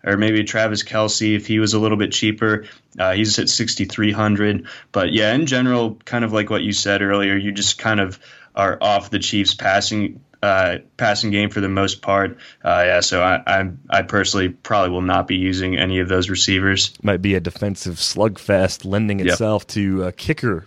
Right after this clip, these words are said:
Speaker 2: plays. Brandon McManus, forty-six hundred. If you wanna avoid some of the optimizer-induced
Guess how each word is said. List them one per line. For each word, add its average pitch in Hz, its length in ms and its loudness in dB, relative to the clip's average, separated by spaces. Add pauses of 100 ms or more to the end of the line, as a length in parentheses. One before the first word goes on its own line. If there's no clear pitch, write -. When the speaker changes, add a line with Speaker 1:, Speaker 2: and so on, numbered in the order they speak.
(160)
Speaker 2:
plays. 90 500 -2
Brandon 101 400 -2
McManus, 120 640 -2 (320)
forty-six 113 540 0
hundred. 131 260 2
If 90 60 -10
you 110 40 0
wanna 123 120 2
avoid 120 200 2
some 117 160 -2
of 113 100 2
the 101 180 0 (440)
optimizer-induced 110 1200 2